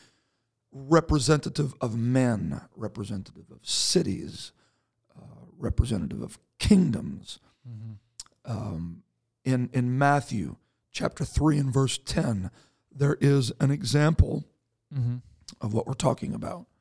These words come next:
Speaker 2: "And now also the axe is laid unto the root of the trees. Therefore every tree which bringeth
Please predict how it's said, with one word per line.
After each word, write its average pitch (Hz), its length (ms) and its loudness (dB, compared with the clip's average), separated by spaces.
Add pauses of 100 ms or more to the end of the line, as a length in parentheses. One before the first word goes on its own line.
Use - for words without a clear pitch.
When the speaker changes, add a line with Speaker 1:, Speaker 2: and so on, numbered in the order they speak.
Speaker 2:
"And 117 140 -12
now 131 300 4 (100)
also 123 640 0
the 117 180 0
axe 123 380 -2
is 113 140 -2
laid 123 260 0
unto 117 220 2
the 110 120 0
root 120 260 0
of 107 100 -2
the 110 100 -4
trees. 127 680 -2 (520)
Therefore 143 420 4
every 120 200 0
tree 127 240 0
which 113 240 0
bringeth 120 440 2